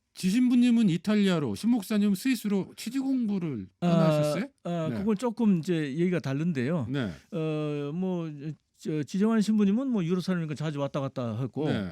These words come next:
Speaker 2: 어, 신 목사님 제가 어저께 확인했어요. 이게 저, 그 스위스 갔다는 얘기 들었는데
Speaker 1: <laughs>
Speaker 2: 사실이
Speaker 1: 네.
Speaker 2: 했더니 아니래요.
Speaker 1: 그건
Speaker 2: 자기가
Speaker 1: 아닙니까?
Speaker 2: 간 것이 아니고,
Speaker 1: 네.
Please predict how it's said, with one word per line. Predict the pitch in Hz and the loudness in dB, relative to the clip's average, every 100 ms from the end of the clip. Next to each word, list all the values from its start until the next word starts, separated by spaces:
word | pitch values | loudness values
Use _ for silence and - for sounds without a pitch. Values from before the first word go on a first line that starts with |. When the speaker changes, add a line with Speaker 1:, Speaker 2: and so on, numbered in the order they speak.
| 69 - - _ | -10 -20 -20 _
Speaker 2:
어, | 139 135 131 | -4 0 -2
신 | - 220 | 0 2
목사님 | 220 196 202 180 | 2 2 2 2
제가 | 180 185 | 2 0
어저께 | 190 196 | 0 0
확인했어요. | 190 233 196 185 | 0 2 2 2
이게 | 175 196 | 2 2
저, | 151 190 170 139 _ 196 - - _ | 2 0 0 -2 _ -16 -14 -16 _
그 | 226 208 196 _ - - | -2 -2 -4 _ -20 -12
스위스 | 175 277 226 | -6 -4 0
갔다는 | 214 220 208 | 0 4 4
얘기 | 185 | 4
들었는데 | 151 160 143 139 185 123 | 4 2 2 4 4 4
Speaker 1:
<laughs> | 170 | 2
Speaker 2:
사실이 | 156 220 190 214 | 2 4 6 6
Speaker 1:
네. | |
Speaker 2:
했더니 | 180 185 - - | 8 6 2 -4
아니래요. | 123 127 135 113 143 123 - - | -2 -2 -2 -2 -2 -4 -10 -6
Speaker 1:
그건 | 170 180 | -2 0
Speaker 2:
자기가 | 135 | 2
Speaker 1:
아닙니까? | 180 151 | 2 2
Speaker 2:
간 | 147 | -2
것이 | 151 151 | -4 -4
아니고, | 123 110 113 143 120 | -4 -2 0 2 2
Speaker 1:
네. | 117 90 | 0 -4